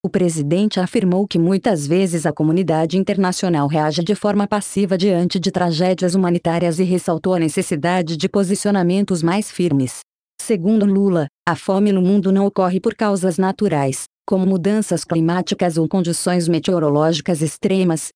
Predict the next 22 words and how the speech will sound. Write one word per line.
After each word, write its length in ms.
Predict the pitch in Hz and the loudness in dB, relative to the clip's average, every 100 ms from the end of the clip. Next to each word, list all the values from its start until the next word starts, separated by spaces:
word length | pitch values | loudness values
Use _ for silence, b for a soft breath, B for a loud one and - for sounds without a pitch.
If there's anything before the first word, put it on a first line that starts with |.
| _ | _
mas 240 | 175 160 - | -2 -2 -2
principalmente 800 | - 175 165 202 190 180 190 214 | -4 -2 0 0 0 0 0 -2
por 160 | 180 | -4
decisões 640 | 160 180 - 165 175 196 - | 0 0 0 0 0 -2 -2
políticas 680 | 214 180 185 196 - 175 | 0 0 0 -2 -2 0
equivocadas 680 | 190 190 160 170 180 170 175 | 0 -2 -2 -2 -2 0 0
e 80 | 165 | -2
pela 240 | 160 214 208 | -2 -2 -2
falta 400 | - 175 160 185 | 0 -2 0 -2
de 100 | 190 | 0
responsabilidade 1040 | 175 190 196 185 180 170 170 156 170 160 | 0 -2 -2 0 0 0 0 0 0 0
de 120 | 160 | -2
governantes. 800 | 180 175 190 190 156 127 135 - - _ _ _ | 0 0 2 2 0 -2 -4 -6 -12 _ _ _
Para 160 | - 165 | -2 0
o 60 | 151 | 0
presidente, 800 | - 233 208 160 165 147 - 123 _ - | 0 0 0 0 2 2 0 -6 _ 0
enfrentar 580 | 214 - 220 202 165 165 | 2 2 0 2 0 0
a 60 | |
fome 300 | 160 175 175 | 0 0 2
exige 380 | 175 156 190 180 | 0 2 0 0
vontade 560 | 180 226 233 180 165 196 | 0 0 0 0 0 0
política, 680 | 190 170 175 165 - 135 | 0 2 0 0 -4 -4